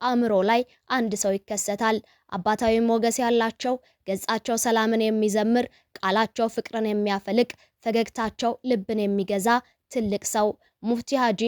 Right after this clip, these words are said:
የእስልምና እምነት ተከታዮች አባት ብቻ አይደሉም፣ የሀገር አባት ናቸው። ልዩነትን በፍቅር የገደሉ፣ የሃይማኖት መሪ ብቻ ሳይሆን የሰው ልጆች መሪ የሆኑ ዘንድ በዘመናችን የተከሰቱ ትልቅ ሰው። ታዲያ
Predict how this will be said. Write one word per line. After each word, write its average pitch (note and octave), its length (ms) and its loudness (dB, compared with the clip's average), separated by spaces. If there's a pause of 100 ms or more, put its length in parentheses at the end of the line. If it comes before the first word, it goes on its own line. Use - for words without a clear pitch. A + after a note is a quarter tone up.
(300)
የእስልምና A#3+ 560 2
እምነት A#3 300 0
ተከታዮች A3 600 -2 (140)
አባት G#3+ 380 -4
ብቻ - 260 -16
አይደሉም፣ G3+ 440 2 (300)
የሀገር A3+ 380 0
አባት G3 400 -2
ናቸው። G#3 380 -4 (340)
ልዩነትን A3 560 2 (160)
በፍቅር A#3 440 -6
የገደሉ፣ G3+ 500 -2 (280)
የሃይማኖት A#3 640 2
መሪ A#3+ 240 0
ብቻ A3 320 -4
ሳይሆን G#3 380 -2 (260)
የሰው A3+ 260 2
ልጆች A#3 380 2
መሪ A3+ 200 0
የሆኑ G#3 380 2
ዘንድ A#3 280 2 (200)
በዘመናችን A3 720 -2
የተከሰቱ G3+ 580 -4 (340)
ትልቅ G3 420 -2
ሰው። G#3+ 220 0 (340)
ታዲያ G#3+ 280 4